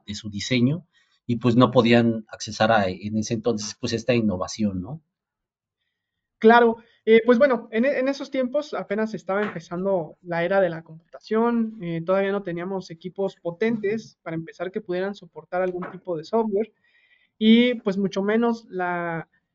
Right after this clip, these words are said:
Speaker 2: la inversión, apenas todavía iba empezando toda esta parte de la innovación y pues era, era complicado, ¿no? Este, de hecho,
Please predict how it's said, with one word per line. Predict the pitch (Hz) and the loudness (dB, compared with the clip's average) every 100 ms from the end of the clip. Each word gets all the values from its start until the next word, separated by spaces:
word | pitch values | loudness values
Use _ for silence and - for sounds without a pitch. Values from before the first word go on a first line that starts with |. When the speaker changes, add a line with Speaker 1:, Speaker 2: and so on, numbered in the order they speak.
| _ | _
Speaker 2:
la | 190 190 | 0 2
inversión, | 190 185 175 185 196 196 | 2 0 -2 -2 -2 -2
apenas | 190 226 233 | -2 -2 0
todavía | 233 226 214 214 190 | 0 2 0 0 -2
iba | 175 202 | -2 -4
empezando | 208 170 165 185 190 196 214 | -4 -6 -6 -4 -4 -4 -4
toda | 196 180 | -4 -4
esta | 180 185 180 | -4 -6 -6
parte | 170 190 | -8 -6
de | 185 | -8
la | 156 | -10
innovación | 156 156 165 196 233 - _ _ _ _ _ - | -12 -12 -8 -4 -4 -6 _ _ _ _ _ -6
y | 196 | -4
pues | 196 190 | 0 4
era, | 226 240 208 | 6 6 4
era | 208 220 | 2 2
complicado, | 190 175 165 180 180 165 | 0 -4 -4 0 0 0
¿no? | 185 226 196 | -2 -2 -4
Este, | 165 156 - 185 165 165 165 - | -6 -6 -8 -6 -4 -2 -4 -4
de | 180 | -2
hecho, | 185 - 233 220 | -2 4 6 4